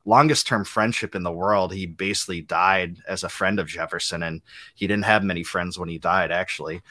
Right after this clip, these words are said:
Um, also, y-, you know, Charles Lee, Charles Lee, famous <laughs> person from that time, almost no one knows about. He almost had command over the Continental Army. He was considered for that.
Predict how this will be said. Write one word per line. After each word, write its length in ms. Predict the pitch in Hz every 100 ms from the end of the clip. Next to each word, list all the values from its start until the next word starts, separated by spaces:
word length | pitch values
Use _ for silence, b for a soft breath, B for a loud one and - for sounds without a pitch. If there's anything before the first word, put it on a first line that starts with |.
| b b
Um, 300 | - 92 90 -
also, 500 | 123 127 135 120 110
y-, 60 | -
you 240 | 110 107
know, 120 | 98 90
Charles 540 | - 117 123 120 101
Lee, 300 | 117 127 90
Charles 400 | - 107 107 95
Lee, 200 | 107 107
famous 580 | 98 101 98 104 - -
<laughs> 40 |
person 380 | - 113 120 101
from 180 | 107 104
that 200 | 104 -
time, 380 | - 101 110 101
almost 280 | 95 90 104
no 140 | 98
one 140 | 92
knows 240 | 95 101 104
about. 320 | 104 110 113
He 240 | 98 85 B B B
almost 460 | - 120 127 107 -
had 260 | 104 92 - -
command 420 | 104 98 98 98
over 160 | 92 92
the 100 | 85
Continental 420 | - 92 95 87
Army. 460 | 85 95 87 87 90
He 100 | 92
was 160 | 87
considered 520 | - 85 - 92 92 -
for 160 | 87
that. 260 | 80 80